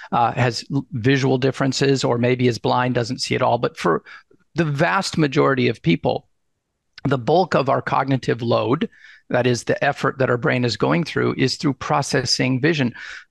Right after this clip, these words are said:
Vastly more than language, vastly more than any of our other sensory inputs, vastly more than memory. Uh, we are fundamentally, by being, virtue of being human, we are walking, talking, visual processing machines.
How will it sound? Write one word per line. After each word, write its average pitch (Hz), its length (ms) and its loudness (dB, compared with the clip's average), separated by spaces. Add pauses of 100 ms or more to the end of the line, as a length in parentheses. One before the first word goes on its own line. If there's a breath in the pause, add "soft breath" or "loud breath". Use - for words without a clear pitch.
Vastly 165 640 2
more 139 300 4
than 120 380 0
language, 147 680 2
vastly 170 500 0
more 139 240 4
than 123 160 2
any 151 260 2
of 127 160 4
our 123 160 2
other 123 200 2
sensory 123 520 0
inputs, 127 400 -2
vastly 165 420 0
more 156 200 2
than 123 160 2
memory. 120 480 0 (420 loud breath)
Uh, 131 280 2
we 175 220 4
are 190 160 4
fundamentally, 156 840 0
by 123 160 0
being, 131 560 2
virtue 139 300 0
of 127 60 -2
being 123 160 0
human, 120 400 2
we 127 140 4
are 120 160 2
walking, 139 500 0
talking, 135 520 0
visual 123 420 2
processing 123 800 -2
machines. 117 640 0